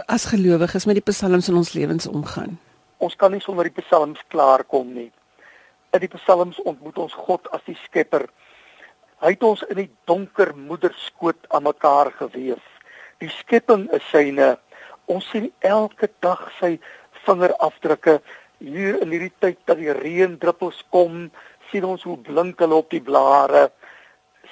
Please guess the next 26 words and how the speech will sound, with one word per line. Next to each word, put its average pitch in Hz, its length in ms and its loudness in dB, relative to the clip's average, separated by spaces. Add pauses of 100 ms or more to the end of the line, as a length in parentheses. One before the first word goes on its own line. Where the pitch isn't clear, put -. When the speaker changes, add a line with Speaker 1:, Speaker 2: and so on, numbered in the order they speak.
Speaker 2:
Sien 208 180 -8
ons 180 380 -6
die 165 160 -12
werk 151 320 0
van 151 160 -4
God. - 400 -6 (640)
Hy 202 480 2
is - 240 -4
met 170 160 -2
ons 151 160 -6
op 143 160 -6
pad - 400 0 (480)
in 156 240 -4
siekte, 190 480 -4 (420)
kommer, 147 380 0 (420)
twyfel, 147 600 0 (340)
onreg, 160 560 2 (500)
teëspoed, 165 680 -6
voorspoed, - 640 -6 (380)
geluk, 151 480 0 (380)
ongeluk 160 720 0 (400)
en 165 180 -6
ook - 180 0
in 220 160 -6
die 165 120 -16
dood 175 300 -2